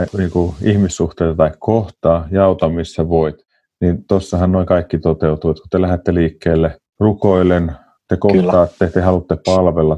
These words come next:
Speaker 1: te haluatte auttaa, te haluatte rohkaista. Ja sitten annatte sen ruokakassin, joka saattaa tulla kyllä aika suureen tarpeeseen
Speaker 2: Kyllä.
Speaker 1: opiskelijataloudessa. Et millaista palautetta te olette saanut siitä ruokakassin tarjoamisesta ovella?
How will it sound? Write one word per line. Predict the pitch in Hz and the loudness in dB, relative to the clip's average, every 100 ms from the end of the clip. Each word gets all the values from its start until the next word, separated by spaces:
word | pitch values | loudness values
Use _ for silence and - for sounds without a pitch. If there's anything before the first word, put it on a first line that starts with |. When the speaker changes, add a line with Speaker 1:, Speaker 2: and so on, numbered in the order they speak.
| - | -4
Speaker 1:
te | 85 | 0
haluatte | 85 78 - 90 | 0 -2 -4 0
auttaa, | 92 87 - 85 | 0 0 -4 -6
te | - 82 | -6 -6
haluatte | 78 - | -4 -2
rohkaista. | 87 117 - - - - - - _ _ _ - | 0 0 -2 -6 -4 -4 -4 -6 _ _ _ -6
Ja | |
sitten | 92 90 - 95 | -4 -2 0 0
annatte | 90 - 87 | 0 -2 -4
sen | 85 82 80 - | 0 -2 -2 0
ruokakassin, | 98 85 82 82 78 - | 0 0 -2 -2 -2 -2
joka | 80 82 | -2 0
saattaa | 92 87 - 82 | 0 -2 -2 -2
tulla | 90 85 - | 0 -2 -2
kyllä | - 87 85 | -2 0 0
aika | 110 113 92 | 0 0 -2
suureen | 87 80 80 78 | 0 0 0 0
tarpeeseen | 82 78 - 78 76 78 | 0 -2 0 -2 0 -2
Speaker 2:
Kyllä. | 76 76 | -2 -4
Speaker 1:
opiskelijataloudessa. | 78 - 71 67 73 - 92 98 - - 85 78 76 69 69 82 | -8 -6 -4 -2 -2 -2 -6 -6 -10 -2 0 2 0 -2 -4 -4
Et | 80 | 0
millaista | 123 127 - - - | 2 2 -2 -8 -2
palautetta | 117 104 82 80 - 78 | 2 2 2 0 -4 -4
te | 80 | -2
olette | - 80 | -2 -2
saanut | 90 78 80 | 0 0 -4
siitä | - 80 78 80 - _ _ - | -4 -2 -2 -4 -6 _ _ 0
ruokakassin | 92 85 80 80 90 82 | 0 2 -2 -2 -2 -2
tarjoamisesta | 78 90 90 85 78 71 73 - - 73 _ - | 0 2 2 2 0 -2 -6 -8 -8 -10 _ -6
ovella? | 85 80 73 73 | -2 0 -2 -6